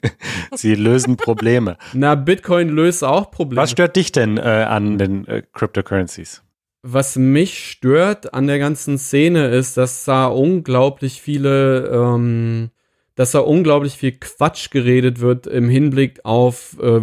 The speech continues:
Speaker 2: wie Wirtschaft funktioniert. Und, äh,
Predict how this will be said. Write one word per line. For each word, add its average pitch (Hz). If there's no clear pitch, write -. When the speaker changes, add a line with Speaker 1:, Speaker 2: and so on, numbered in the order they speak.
Speaker 2:
wie 117
Wirtschaft 131
funktioniert. 104
Und, 110
äh, 113